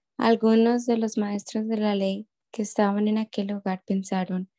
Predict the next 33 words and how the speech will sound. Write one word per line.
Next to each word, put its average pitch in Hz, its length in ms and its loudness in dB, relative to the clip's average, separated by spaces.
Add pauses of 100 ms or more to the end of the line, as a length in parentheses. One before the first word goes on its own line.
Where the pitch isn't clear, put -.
(600)
"¿Qué 226 200 4
se 254 160 0
cree 214 380 0
este? 185 420 -8 (420)
¿Se - 200 0
imagina 214 520 4
que 226 180 -4
es 214 160 -6
Dios? 226 480 -2 (500)
Qué 226 180 4
equivocado 220 680 0
está". 196 480 -8 (1200)
Pero 220 260 4
Jesús 226 420 2
se 233 180 2
dio 226 200 0
cuenta 208 420 -2
de 202 80 -2
lo 196 160 -6
que - 140 -12
estaban 190 380 -4
pensando, 196 600 -6 (540)
así 202 320 0
que 208 120 0
les 214 200 2
preguntó, 196 680 0 (880)
"¿Por 214 180 2
qué 247 180 2
piensan 247 520 2
algo 196 300 -4
tan 208 220 -2
malo? 185 360 -6 (440)
Díganme, 214 560 2